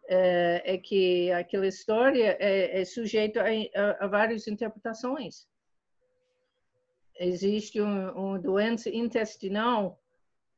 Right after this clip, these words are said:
ah, que o nome é meio comprido, é meio, meio complicado. Eu não me lembro. Talvez alguém,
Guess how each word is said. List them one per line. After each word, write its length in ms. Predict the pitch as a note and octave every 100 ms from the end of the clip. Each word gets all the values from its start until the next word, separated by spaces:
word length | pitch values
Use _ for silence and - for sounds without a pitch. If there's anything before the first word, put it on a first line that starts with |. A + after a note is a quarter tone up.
| -
ah, 340 | G3 F#3 F3+ F#3
que 120 | G#3
o 60 |
nome 240 | G#3 G#3+ G#3+
é 40 |
meio 260 | G3 G3 F#3+
comprido, 600 | G3 F#3 G#3+ A3+ G3+ F3+ -
é 340 | F#3 E3+ F#3+
meio, 380 | F#3 F#3 F#3 F3+
meio 240 | F#3+ G3
complicado. 880 | F#3+ G3 G3 F#3+ G3 G3+ G#3+ F3 E3+ - _ _ _ -
Eu 360 | G#3 A#3 G3 -
não 220 | F3+ F3+
me 140 | F#3 F3
lembro. 500 | F3 F3+ G3+ A3 G#3+ _ _ _ _ _ -
Talvez 380 | F#3 F#3 G3+ G3
alguém, 480 | F3+ F#3 F#3+ F3+